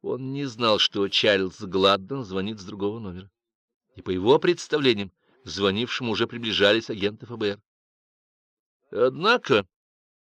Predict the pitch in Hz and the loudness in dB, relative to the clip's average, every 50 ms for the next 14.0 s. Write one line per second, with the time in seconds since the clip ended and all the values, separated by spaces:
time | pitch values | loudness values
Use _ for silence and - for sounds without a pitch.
0 | _ _ _ _ _ _ _ _ _ - 104 101 - - 117 117 226 220 214 - | _ _ _ _ _ _ _ _ _ -20 -12 -8 -4 -2 0 2 2 2 2 0
1 | - - 170 165 175 196 214 208 196 175 - - 156 - - 196 185 185 180 160 | -2 -2 0 2 4 4 4 4 2 0 -2 -4 -4 -4 -2 -2 -4 -4 -4 -2
2 | 123 101 98 98 - - - _ _ _ _ _ _ _ _ _ _ _ _ _ | -2 -2 0 -2 -2 -6 -8 _ _ _ _ _ _ _ _ _ _ _ _ _
3 | _ _ _ _ _ _ - - 127 - 139 139 131 - 156 156 143 - - 151 | _ _ _ _ _ _ -18 -14 -8 -6 -6 -6 -4 -2 0 0 0 0 -2 -4
4 | 151 143 131 - - 139 135 - - - 147 143 143 131 117 131 139 139 143 147 | -2 -2 -2 2 2 2 4 4 2 2 4 4 2 2 2 2 2 2 2 0
5 | 147 - - 143 139 139 127 - - 139 117 131 127 - 143 139 135 131 131 139 | -2 -2 -2 0 0 -2 -2 -2 -2 -2 0 0 0 2 2 0 0 0 0 -2
6 | 135 123 - 123 135 131 - 135 127 123 120 117 120 117 - _ _ _ _ _ | -2 -2 -2 -2 -2 -2 2 2 2 4 4 4 4 2 0 _ _ _ _ _
7 | - 113 123 127 123 107 107 127 127 - - 139 131 127 120 110 113 120 120 104 | -8 -2 0 0 0 2 2 2 2 2 4 4 2 2 2 0 0 2 2 2
8 | - - - 95 - 107 - - 104 95 92 101 95 - - - - - 214 220 | 2 -2 -8 -8 -8 -6 -6 -6 -4 0 2 2 2 2 -2 -6 -2 0 0 0
9 | 180 127 98 95 95 _ _ _ _ _ _ - 95 95 98 90 90 95 90 98 | 0 -2 -4 -6 -8 _ _ _ _ _ _ -6 -6 -4 -4 -4 -4 -2 0 0
10 | 95 87 143 196 - 202 - - _ _ _ _ _ _ _ _ _ _ _ _ | 0 0 0 -4 -4 -6 -10 -14 _ _ _ _ _ _ _ _ _ _ _ _
11 | _ _ _ _ _ _ _ _ _ - 80 82 110 107 98 - 127 117 - - | _ _ _ _ _ _ _ _ _ -20 -2 2 2 2 4 2 -2 -6 -6 -8
12 | - 117 123 113 - - 135 127 113 - 131 - - 113 123 131 - 131 131 131 | -8 -8 -6 -4 -4 -2 0 0 -2 -2 -4 -8 -4 -2 -2 -2 -2 -2 -4 -4
13 | 135 160 202 214 165 110 92 90 82 - - 87 82 95 95 - - - 101 | -4 -2 -4 -4 -4 -4 -8 -10 -10 -12 -14 -10 -10 -10 -10 -12 -16 -20 _